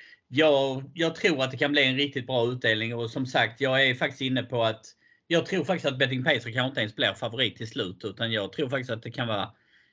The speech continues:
att den, att den kommer inte att vara mest sträckad i loppet. Jag hörde någon intervju med,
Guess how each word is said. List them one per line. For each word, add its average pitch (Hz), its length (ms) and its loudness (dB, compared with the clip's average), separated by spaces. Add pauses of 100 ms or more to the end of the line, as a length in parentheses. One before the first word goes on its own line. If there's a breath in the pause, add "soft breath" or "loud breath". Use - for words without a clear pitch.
(160)
att 123 160 0
den, 131 240 2
att 135 220 0
den 127 180 0
kommer 143 420 0
inte 143 280 -2
att 113 60 -2
vara 113 320 4
mest 131 280 0
sträckad 127 420 0
i 113 60 2
loppet. 113 460 0
Jag 117 280 4
hörde 131 260 2
någon 123 200 2
intervju 123 420 2
med, 117 240 4